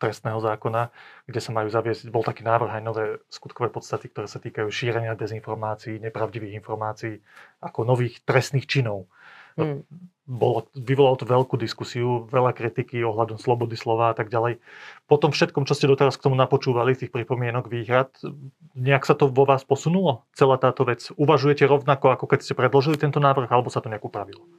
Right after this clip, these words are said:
Speaker 2: Ja som presvedčená, že ten trestnoprávny priestor, e, na, e, vyvodzovanie zodpovednosti voči informáciám, ktoré sú nepravdivé,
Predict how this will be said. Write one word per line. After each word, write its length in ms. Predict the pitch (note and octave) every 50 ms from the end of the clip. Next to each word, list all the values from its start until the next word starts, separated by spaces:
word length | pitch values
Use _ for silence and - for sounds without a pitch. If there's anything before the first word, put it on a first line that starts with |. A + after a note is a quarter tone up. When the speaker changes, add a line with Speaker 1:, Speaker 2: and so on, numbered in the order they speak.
| _ _ _ _ _ _ _ _ _ _ _ _ -
Speaker 2:
Ja 80 | E3 -
som 160 | G#3 A3+ E3
presvedčená, 560 | E3+ F#3 - G3+ F3+ - D#3 D3+ D3 D3 C#3+
že 160 | C#3+ C#3+ C#3
ten 160 | - D3 C#3+
trestnoprávny 640 | - - C#3+ C#3+ - E3 C#3+ - C#3+ C#3 C#3+ D3+ D3+
priestor, 720 | C#3 - B2 B2 B2+ C#3 - - D#3 D3+ D3+ D#3 D#3+ D#3 -
e, 120 | - - C#3+ C#3+ C#3 C#3 C#3 C#3 C#3 C3+ C3 C#3+
na, 520 | D#3 D3+ D3 D3 D3 C#3+ C#3+ C#3+ C#3 - _ -
e, 120 | - - - A2 A2 A#2 A#2+ A#2+ B2 - -
vyvodzovanie 880 | E3 D#3 E3 E3 D3 D3+ D3+ D3 D3 D3 D3 C#3+ C#3+ C#3 C3+ B2+ C3+
zodpovednosti 880 | D#3 D3+ - - D#3 D3 D3+ C#3+ D3+ D3 C#3+ - _ D#3 D3+ D3 D3 - _ _ - - - - - - - - _ _ _ -
voči 520 | C#3 D#3+ E3 D#3 - E3 D3+ D3 C#3 C#3+ - _ _ _ _ -
informáciám, 960 | F3+ G3 G#3 G3 - G3 F#3 F3 D#3+ D3+ D3 - - D#3 C#3 C3 C3 C3 C3+ -
ktoré 240 | _ - D3 C#3
sú 160 | C#3 - - D#3
nepravdivé, 880 | D3 C#3+ D3 - F3+ F3 E3+ E3+ E3+ C#3 C#3+ C3+ - C#3 D3 F3 -